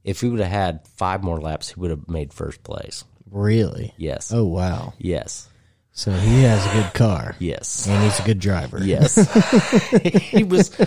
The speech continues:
Speaker 1: uh, Brian was telling me about it, and he was like, "Yeah, I guess that guy's some kind of super genius com-, computer programmer or something like that." And he said he can dial in his car, like,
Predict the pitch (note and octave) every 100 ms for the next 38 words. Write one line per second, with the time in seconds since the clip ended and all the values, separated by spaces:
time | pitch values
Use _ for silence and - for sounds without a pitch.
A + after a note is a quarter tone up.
0 | - F#3 - G2 A2+ G#2 G2 F2+ A#2+ B2
1 | A#2+ A2+ A2+ G2+ G2+ F#2 F2+ F2+ F2 -
2 | F#2 F#2+ F2+ E2 E2 D#2 D2+ - - _
3 | _ _ _ - G2+ F2+ F2+ F2 G2+ -
4 | D2+ D#2+ E2 - F2+ - D#2+ D2 D2 -
5 | F2 E2 D#2 - F2+ F2 E2 - - E2
6 | - _ _ _ E2+ D#2+ F#2 E2+ D2+ F2
7 | E2+ F2+ F2+ F#2+ F#2+ F2 G2 F2+ F#2+ F#2
8 | G#2 G#2 A2 - _ _ _ - D#2 F2
9 | - D#2+ D2+ G#2 G2+ D#2+ D2+ - - E2+
10 | D2 F2+ F#2 F2+ F2 - - E2+ E2+ D#2
11 | D2 C#2